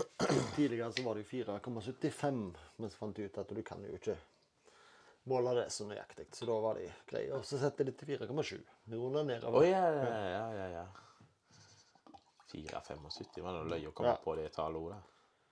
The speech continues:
Speaker 1: Det er en lang historie der og bak, bak det.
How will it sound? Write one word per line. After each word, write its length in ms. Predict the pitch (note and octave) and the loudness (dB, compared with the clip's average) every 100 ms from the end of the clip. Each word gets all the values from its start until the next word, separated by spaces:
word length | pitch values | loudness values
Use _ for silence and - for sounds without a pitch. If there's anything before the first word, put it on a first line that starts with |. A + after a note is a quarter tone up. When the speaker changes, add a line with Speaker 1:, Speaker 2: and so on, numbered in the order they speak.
| _ _ _ - - _ | _ _ _ -20 -20 _
Speaker 1:
Det 140 | - A#2+ A2 | 0 2 4
er 200 | A2+ G#2 A2+ | 2 2 0
en 400 | A2+ G#2+ A#2+ A#2+ | -2 -2 0 0
lang 180 | B2 A#2 G#2+ | 0 -2 -4
historie 500 | A#2 - A2+ G#2+ A2+ | -6 -4 -4 0 2
der 100 | A2 | 2
og 140 | G#2+ | 2
bak, 160 | A2+ G#2+ - - - - - - - - | 2 0 -4 -12 -14 -4 0 0 2 0
bak 260 | A#2 C#3 - | 6 6 8
det. 120 | C#3+ | 4